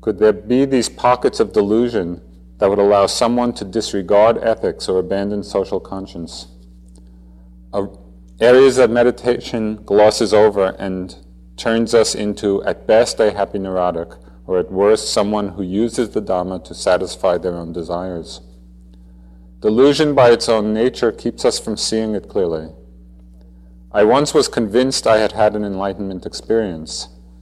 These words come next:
but when I told Sayadaw about it, he didn't bother to look up from his book. <laughs> I took this to mean no. <laughs> Was I deluded or just mistaken?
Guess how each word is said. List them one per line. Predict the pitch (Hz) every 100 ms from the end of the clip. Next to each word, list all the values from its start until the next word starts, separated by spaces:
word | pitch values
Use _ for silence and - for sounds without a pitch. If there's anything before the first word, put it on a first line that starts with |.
| - - -
but |
when | 95 98
I | 92
told | 117 127
Sayadaw | 127 - 120 123 113 92
about | 87 85 82
it, | 90 - - - -
he | 92
didn't | 92 113 110
bother | 98 98 98
to | -
look | 92 90
up | 95 -
from | 95
his | 90 85
book. | 85 90 - - - - - - - 175
<laughs> | 156 214 - 175 - - - -
I | 101
took | - 139 139
this | 123 -
to | 120
mean | 110 110 104
no. | 104 98 85 - - - - - -
<laughs> | 277 - 262 - 233 208 208 160 - - - - - -
Was | - 104 123
I | 123
deluded | 110 113 104 117 127 123
or | 101
just | 92 104 -
mistaken? | 104 - 101 101 98 87